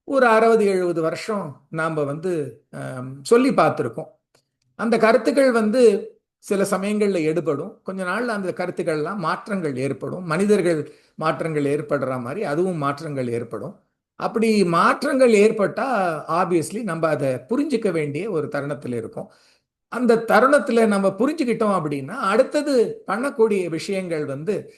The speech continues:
மக்கள் எதை விரும்புகிறார்கள், அவங்களுக்கு என்ன தேவை அப்படிங்கிறத பார்த்து செய்ய முடியுங்கிறது என்னுடைய, அ, தனிப்பட்ட கருத்து.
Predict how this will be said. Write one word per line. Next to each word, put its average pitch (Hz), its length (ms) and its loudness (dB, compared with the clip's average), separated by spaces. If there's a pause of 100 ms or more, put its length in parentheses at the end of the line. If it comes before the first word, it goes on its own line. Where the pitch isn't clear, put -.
(280)
மக்கள் 220 400 -2
எதை 190 260 0
விரும்புகிறார்கள், 170 960 0
அவங்களுக்கு 165 540 -2
என்ன 190 220 -4
தேவை 160 640 -2
அப்படிங்கிறத 151 480 -4
பார்த்து 127 320 -6
செய்ய 160 280 -2
முடியுங்கிறது 143 680 -2
என்னுடைய, 156 720 0 (540)
அ, 147 160 -6
தனிப்பட்ட 175 540 0
கருத்து. - 560 -6